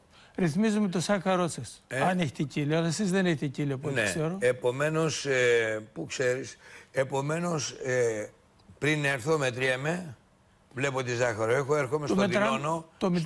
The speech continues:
Speaker 1: μετρά-,
Speaker 2: δηλώνω,
Speaker 1: Μμμ.
Speaker 2: με ξαναμετράς οπωσδήποτε.
Speaker 1: Εννοείται, εννοείται.
Speaker 2: Ναι, και μετά μου κάνεις μια ρύθμιση πριν μπω στο χειρουργείο, έτσι.
Speaker 1: Ακριβώς.
Speaker 2: Έτσι, λοιπόν, αυτό πρέπει να το προσέχετε. Και όλοι οι διαβητικοί πρέπει να βγάζουμε τέτοιου είδους φασούλια.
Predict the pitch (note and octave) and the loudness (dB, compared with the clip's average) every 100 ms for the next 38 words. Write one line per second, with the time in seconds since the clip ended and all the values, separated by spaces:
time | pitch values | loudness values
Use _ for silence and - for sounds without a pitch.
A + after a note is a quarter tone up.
0 | D3 C3 B2+ C3 C#3 E3+ G#3 - B3 D#3+ | 0 2 2 2 0 -2 -4 -8 -6 -4
1 | C3+ G3 D3 B2 C3+ C3+ C3 B2 C3 G2+ | -2 -2 -2 -2 0 0 0 0 -2 -2
2 | G#2 G#2 G2+ B2+ C#3+ F3+ F#3 F#3 D#3 B2 | -6 -4 -4 -2 2 2 2 2 0 -4
3 | - D#3 C#3+ C3+ C3+ G3 F#3+ E3+ D#3 D#3+ | -8 -10 -8 -4 0 0 0 0 2 2
4 | F#3 E3 F#3 E3+ E3+ D#3+ F3+ E3 E3 D#3+ | 0 2 0 2 2 2 2 0 -4 -2
5 | F3+ E3+ F3+ E3 E3+ D#3 D3+ B2+ A2 A2 | 0 2 2 0 -2 0 -2 0 0 0
6 | C#3 - D#3+ - D#3 C3 G2+ - - - | 0 0 0 0 0 -2 -6 -10 -18 -6
7 | D3+ - B2 A2+ D3 D3 G2+ - - - | -4 -2 -2 0 2 2 0 -6 -20 -20
8 | _ C3 B2+ - F#3+ F#3+ F#3 F3+ F3 E3 | _ -2 -2 0 0 2 2 2 2 0
9 | C3 F#3 C3 G2+ G2 F2+ F#3+ F#3+ F3 D3 | 0 0 0 -2 -4 -2 0 2 0 0
10 | C3 A#2 B2+ B2+ B2 A#2+ A#2+ B2 A#2 A#2 | -4 -4 -4 -2 0 0 2 0 -2 -6
11 | G#2 B2 A2+ B2 A#2 G#2 A#2 G#2 B2 A#2 | -4 -4 -4 -4 -4 -4 -6 -6 -4 -2
12 | F#2 E2+ | -2 -6